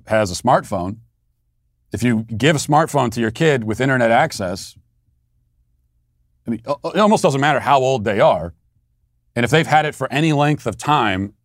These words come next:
um, then they've almost certainly been exposed to all manner of filth and objectionable content that you as a parent shouldn't want them to see. So he's right about that.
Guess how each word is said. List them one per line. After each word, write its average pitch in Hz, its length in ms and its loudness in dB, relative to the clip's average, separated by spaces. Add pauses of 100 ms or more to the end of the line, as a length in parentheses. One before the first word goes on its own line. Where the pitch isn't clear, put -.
(240)
um, 117 280 2
then 123 240 0
they've 131 200 2
almost 131 320 -2
certainly 120 280 0
been 107 180 -2
exposed 107 720 -4
to 101 200 -2
all 117 440 2
manner 107 380 -2
of 92 220 -6
filth 95 400 -6
and 95 160 -6
objectionable 101 480 -2
content 92 480 -6 (400)
that 104 140 -2
you 113 180 2
as 98 80 0
a 92 60 -4
parent 101 280 -2
shouldn't 101 280 -4
want 98 160 -2
them 90 140 -6
to 85 60 -8
see. - 280 -14 (640)
So 131 80 -2
he's 117 100 -2
right 190 120 4
about 110 200 -2
that. 98 260 -2